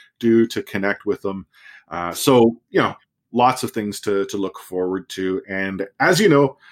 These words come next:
uh, R S P is going to be the source for that information. The moment it's available, not only are we gonna ensure that you can, uh, hear all about it,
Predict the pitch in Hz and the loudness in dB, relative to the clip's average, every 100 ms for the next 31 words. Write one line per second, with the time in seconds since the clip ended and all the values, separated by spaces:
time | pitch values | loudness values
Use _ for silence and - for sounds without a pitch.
0 | - 120 120 117 123 123 - 123 117 - | -6 0 0 2 2 0 0 2 2 0
1 | 113 104 101 104 - 110 107 - 107 104 | -4 -4 -4 -6 -4 -4 -4 -8 -6 -6
2 | 104 - 101 104 104 120 107 92 117 139 | -6 -10 -8 -6 -6 -8 -8 -2 2 2
3 | 143 120 117 120 113 113 - _ _ _ | 2 0 4 4 4 4 2 _ _ _
4 | _ 110 117 127 127 123 117 113 104 120 | _ -2 2 4 4 2 2 0 0 -2
5 | 110 117 113 110 101 101 98 98 117 107 | -2 -2 -4 -6 -6 -4 -4 -4 -2 0
6 | 101 92 101 101 | 0 0 0 -2